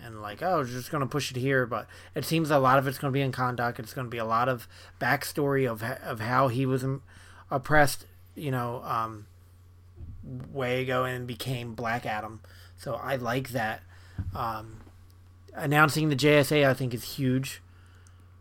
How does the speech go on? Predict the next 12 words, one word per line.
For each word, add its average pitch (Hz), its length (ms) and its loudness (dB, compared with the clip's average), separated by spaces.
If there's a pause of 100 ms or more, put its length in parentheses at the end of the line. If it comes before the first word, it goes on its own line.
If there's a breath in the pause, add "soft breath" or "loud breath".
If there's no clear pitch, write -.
(440)
Uh, 127 320 0
and 147 180 0
the 135 60 0
characters 156 560 8
they 131 100 2
brought 120 260 2
on, 110 280 -6 (280)
I 127 120 -2
think, 123 240 -6
is 107 360 -12 (760)
huge. 135 500 0
And 185 380 2